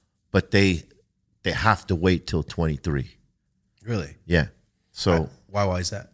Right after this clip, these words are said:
Speaker 1: I believe it was something to do with the legislation, at least here in California. You know,
Speaker 2: Gotcha.
Speaker 1: when it became legal, there was a certain point that they, they had to,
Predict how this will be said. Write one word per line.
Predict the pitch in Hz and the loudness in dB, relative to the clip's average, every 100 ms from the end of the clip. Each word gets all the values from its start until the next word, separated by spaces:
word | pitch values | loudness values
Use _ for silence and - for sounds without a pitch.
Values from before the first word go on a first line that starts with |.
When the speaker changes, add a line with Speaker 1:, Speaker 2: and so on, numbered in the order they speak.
| _ - - - - - - - | _ -14 -14 -20 -20 -20 -20 -6
Speaker 1:
I | 98 | 0
believe | 123 117 107 | 2 4 2
it | |
was | 95 - | 0 0
something | 101 87 | -2 -2
to | 80 | -2
do | 90 | 0
with | 82 82 | 0 0
the | |
legislation, | 80 80 - - - 82 - 80 | 0 2 0 -2 0 0 0 -2
at | - | 0
least | 117 117 - | 2 2 4
here | 123 101 | 4 2
in | 87 | 2
California. | - 82 78 98 85 80 73 - _ _ _ - | 0 0 0 -4 -2 0 -2 -6 _ _ _ -10
You | 82 | -2
know, | 82 | -2
Speaker 2:
Gotcha. | 80 | 0
Speaker 1:
when | 82 | -2
it | 76 | -4
became | 82 92 85 80 | -4 -4 -2 -2
legal, | 82 76 | -2 0
there | 78 | -2
was | 73 73 | -2 -4
a | |
certain | 76 92 64 78 | -4 -4 -4 -6
point | - - 80 71 - | -8 -4 -4 -4 -4
that | 73 - _ _ - - _ _ | -4 -4 _ _ -20 -20 _ _
they, | 73 73 - | -8 -6 -2
they | 80 | 0
had | 82 | 0
to, | 76 | -2